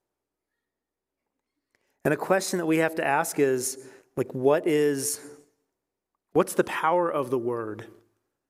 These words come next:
As I thought about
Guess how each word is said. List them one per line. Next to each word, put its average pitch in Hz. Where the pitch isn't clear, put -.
As 135
I 139
thought 147
about 139